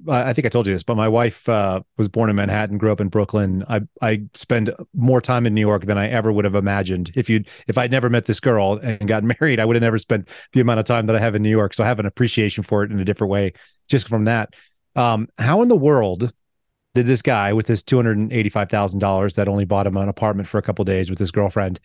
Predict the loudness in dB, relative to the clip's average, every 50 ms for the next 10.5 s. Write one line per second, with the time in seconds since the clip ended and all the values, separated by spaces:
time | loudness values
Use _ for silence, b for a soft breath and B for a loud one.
0 | b b b b b _ _ -2 0 0 2 2 2 4 4 4 4 4 4 4
1 | 4 2 2 2 4 4 4 4 4 2 0 -2 -4 _ _ _ _ _ -2 -2
2 | -2 -2 -4 -4 -2 0 0 0 -2 -4 _ _ _ _ _ _ _ _ _ _
3 | _ _ -12 -10 -6 -2 0 2 2 2 2 2 2 2 2 2 2 0 0 0
4 | 0 -2 _ -2 0 0 2 0 0 0 0 0 2 0 0 0 0 0 0 -2
5 | -2 -2 0 0 2 2 2 0 -2 -4 -2 0 0 0 2 0 0 0 0 -2
6 | -2 -2 0 0 0 0 0 0 -2 -2 -2 -2 -2 -2 0 0 0 0 0 -2
7 | -2 0 0 0 0 0 0 -2 -4 -2 -2 0 0 0 0 0 0 0 0 0
8 | 0 -2 -6 -8 -10 _ _ _ _ _ _ _ _ 0 2 4 4 4 2 0
9 | -2 -2 0 0 0 0 0 -2 -2 0 0 0 0 0 0 0 0 2 2 2
10 | 2 2 4 4 4 4 4 2 0